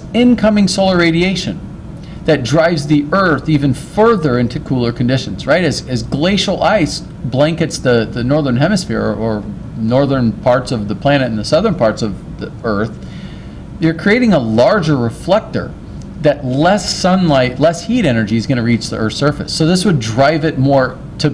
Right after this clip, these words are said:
to a more unstable condition. So a negative feedback loop can have positive consequences, and often positive feedbacks have negative consequences. So it's kind of misleading. So let's watch this video. It does a nice job of explaining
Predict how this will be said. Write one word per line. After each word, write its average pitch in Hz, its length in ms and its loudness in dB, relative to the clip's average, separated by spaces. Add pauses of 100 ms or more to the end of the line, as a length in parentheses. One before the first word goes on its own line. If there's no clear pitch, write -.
to 156 140 2
a 143 40 2
more 131 380 2
unstable 147 880 2 (500)
condition. 120 480 0 (380)
So 175 160 0
a 160 60 2
negative 208 500 2
feedback 165 400 2
loop 151 380 0 (480)
can 196 280 4
have 180 320 2
positive 151 480 2
consequences, 127 880 0 (100)
and 131 140 2 (180)
often 190 480 2
positive 185 560 2
feedbacks 104 760 0 (300)
have 123 220 2
negative 123 520 2
consequences. 110 840 -2
So - 220 -2
it's - 160 -6
kind 147 180 2
of 127 60 2
misleading. 110 500 -4
So - 140 -4
let's 226 200 2
watch 202 240 2
this - 120 -6
video. 101 240 -4
It 92 60 -6
does 135 180 0
a 143 40 0
nice 123 220 0
job 120 160 4
of 110 120 -4
explaining 113 600 -2